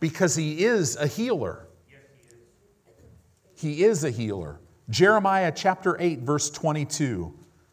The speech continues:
Speaker 1: The Word of God says this, "Now this is God-breathed. Is there no balm in Gilead?" Balm would be, it's the Hebrew word for a healing ointment.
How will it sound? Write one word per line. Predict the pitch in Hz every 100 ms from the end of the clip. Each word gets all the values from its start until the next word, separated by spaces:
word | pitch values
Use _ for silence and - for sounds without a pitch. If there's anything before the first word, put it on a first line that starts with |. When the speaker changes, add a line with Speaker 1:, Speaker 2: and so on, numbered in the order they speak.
| _ - - - _ _ _ _ _ _
Speaker 1:
The | 143
Word | 151 208
of | 214 151
God | 185 185
says | - 185 160 127
this, | 160 147 98 - - - _ _ _ _ 143
"Now | 156 165
this | 135 220 -
is | 139 113
God-breathed. | 107 180 214 202 139 151 185 170 104 85 - - - _ _ _ _ _ _ _ _ _ _ _ _ 180
Is | 185 139 135
there | 208 233 254
no | 214 214 202
balm | 147 113 190 208 180 139 143 156
in | 160 170 147
Gilead?" | 123 202 196 131 104 87 82 - _ 123
Balm | 156 190 214 202
would | 170 143
be, | 156 156 151 - - -
it's | 139 -
the | 147
Hebrew | 147 208 190 202
word | 160 170 175 170
for | 143 131
a | 127
healing | 110 185 196 208 202 196 156
ointment. | 180 175 123 98 - - -